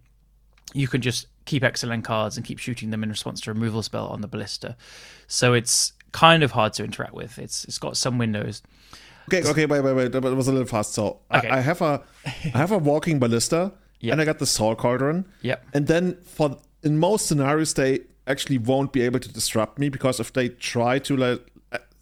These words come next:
Speaker 2: let's say, Swords to Plowshares the Ballista, you
Speaker 1: Mm-hmm.
Speaker 2: just activate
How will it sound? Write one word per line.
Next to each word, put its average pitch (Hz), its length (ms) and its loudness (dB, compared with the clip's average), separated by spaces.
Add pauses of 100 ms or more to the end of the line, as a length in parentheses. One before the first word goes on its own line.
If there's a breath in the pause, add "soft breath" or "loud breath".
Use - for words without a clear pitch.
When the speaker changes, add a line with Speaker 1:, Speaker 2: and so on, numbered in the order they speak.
(180)
Speaker 2:
let's 127 160 0
say, 131 100 2
Swords 123 260 -2
to 113 60 -6
Plowshares 113 340 0
the 110 60 -4
Ballista, 120 480 0 (400 soft breath)
you 156 100 0
Speaker 1:
Mm-hmm. - 40 2
Speaker 2:
just 110 260 2 (160)
activate 143 840 0